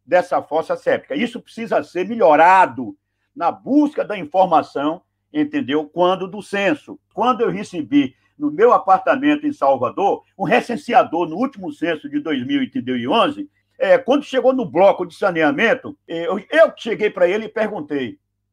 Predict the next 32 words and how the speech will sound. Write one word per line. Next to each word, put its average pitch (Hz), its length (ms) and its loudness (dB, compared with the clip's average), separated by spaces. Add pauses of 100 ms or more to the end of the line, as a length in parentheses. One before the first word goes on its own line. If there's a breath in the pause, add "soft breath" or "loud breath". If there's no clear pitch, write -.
(260)
"O 170 100 -10
senhor 190 240 -6
sabe 180 340 0
o 165 60 -8
que 147 200 0
é, 139 260 0 (680)
entendeu, 135 520 -4
a 151 60 -4
diferença 139 760 -2
entre 147 300 2
uma 135 160 4
rede 165 340 0
coletora 147 600 -4
de 120 60 -14
esgotamento 139 520 -2
sanitário, 131 680 -2
uma 127 100 0
rede 147 260 0
de 143 60 -4
drenagem 135 380 0
de 123 80 -2
águas 120 180 -4
pluviais, 123 600 0 (240)
uma 151 180 2
fossa 180 360 2
séptica, 170 640 0 (640)
uma 147 180 -2
fossa 185 520 2 (220)
sumidouro, 151 800 -2
uma 131 180 -8
fossa 147 200 -4
absorvente, 131 800 -4